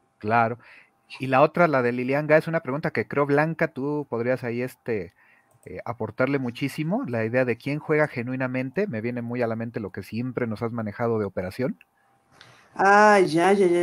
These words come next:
Speaker 2: ya, ya. Eh, podemos operar juegos. ¿Qué es eso? Eh, seguimos las reglas, movemos las piezas, nos aco-, eh, y vamos,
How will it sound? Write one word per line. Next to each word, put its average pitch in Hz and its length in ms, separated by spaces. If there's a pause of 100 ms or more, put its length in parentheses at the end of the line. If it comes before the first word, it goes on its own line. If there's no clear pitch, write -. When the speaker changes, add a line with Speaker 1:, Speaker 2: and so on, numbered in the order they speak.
Speaker 2:
ya, 170 60
ya. 175 380 (840)
Eh, 196 560 (1600)
podemos 294 460
operar 202 340
juegos. - 540 (360)
¿Qué 214 100
es 208 120
eso? 143 340 (520)
Eh, 180 280
seguimos 214 420
las 175 160
reglas, 247 680 (580)
movemos 180 420
las 160 180
piezas, 269 760
nos 165 240
aco-, 160 220
eh, 143 680 (920)
y 190 100
vamos, 196 400